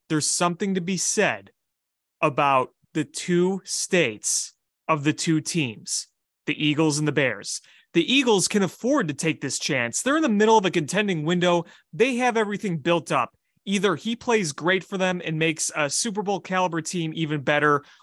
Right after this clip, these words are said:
or he busts out and the problems come and they just lose some money and a first round pick, but they're still really, really good. The Bears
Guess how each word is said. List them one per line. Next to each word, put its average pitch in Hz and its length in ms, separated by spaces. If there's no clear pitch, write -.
or 208 260
he - 240
busts 175 400
out 151 300
and 156 100
the 147 60
problems 170 420
come 156 380
and 147 420
they 175 120
just 170 220
lose 185 180
some 165 160
money 151 400
and 143 480
a 156 80
first 160 280
round 147 200
pick, 135 280
but 156 180
they're 156 120
still 175 320
really, 151 260
really 139 280
good. 117 300
The 147 100
Bears 180 600